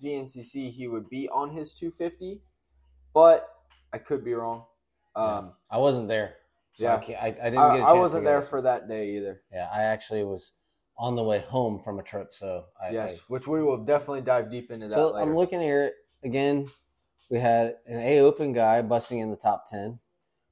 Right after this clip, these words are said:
Speaker 2: We had Sean Clark in the plus thirty class.
Speaker 1: Finished
Speaker 2: And we
Speaker 1: in
Speaker 2: have
Speaker 1: seventh.
Speaker 2: and we have a Vet A guy tenth. So the,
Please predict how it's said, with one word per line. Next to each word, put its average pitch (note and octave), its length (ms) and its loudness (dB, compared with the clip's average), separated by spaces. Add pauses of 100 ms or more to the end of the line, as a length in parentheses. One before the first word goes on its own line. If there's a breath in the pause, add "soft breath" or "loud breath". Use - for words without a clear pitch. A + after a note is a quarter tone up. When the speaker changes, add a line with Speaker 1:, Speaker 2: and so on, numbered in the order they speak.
Speaker 2:
We A2+ 120 -2
had A#2 420 2 (340)
Sean C#3 380 -2
Clark B2+ 400 2
in A#2 100 -2
the A#2 80 -4
plus A#2+ 360 -6
thirty B2+ 260 0
class. A2+ 500 -4 (280)
Speaker 1:
Finished C#3 240 -4
Speaker 2:
And C#3 100 -2
we C3 60 -2
Speaker 1:
in C3+ 60 -2
Speaker 2:
have C3+ 100 6
Speaker 1:
seventh. C#3 320 6 (320)
Speaker 2:
and B2+ 100 -4
we C#3 60 -2
have C#3 120 0
a B2+ 100 0
Vet C#3+ 260 0
A C#3 220 0
guy A#2 200 -2
tenth. A#2+ 360 -8
So A2+ 400 -2 (500)
the, B2+ 440 -4